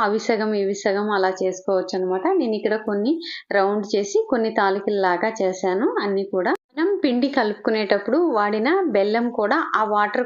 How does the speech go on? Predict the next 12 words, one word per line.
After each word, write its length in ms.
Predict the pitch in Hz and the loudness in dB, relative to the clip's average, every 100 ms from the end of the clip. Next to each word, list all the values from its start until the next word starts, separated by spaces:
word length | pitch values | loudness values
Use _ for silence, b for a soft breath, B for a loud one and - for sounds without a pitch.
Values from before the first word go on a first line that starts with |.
| 247 | -2
కూడా 200 | 214 294 311 | 0 2 2
మీరు 200 | 226 254 - | 0 0 -2
స్ట్రెయిన్ 340 | 214 202 220 220 | 0 0 0 -2
చేసుకోవచ్చండి. 680 | 202 - 190 190 196 202 262 202 | -4 -2 -2 -2 -4 -2 0 0
బెల్లంలో 380 | 196 208 220 220 | 0 0 0 0
ఏమన్నా 300 | 208 196 214 277 | 0 -2 -2 -2
నలకలు, 420 | 208 190 190 208 208 208 B B B - | 0 -2 -2 -2 -4 -8 B B B -6
చిన్న 220 | 208 208 196 | -2 0 2
రాళ్ళు, 340 | 185 190 196 202 | 2 2 2 2
ఏమన్నా 220 | 190 196 202 | 0 -2 -2
పీచులు 400 | 220 202 202 208 202 | -4 -4 -2 -2 0
ఉన్నాయని 480 | 196 202 208 202 240 | 0 0 0 0 0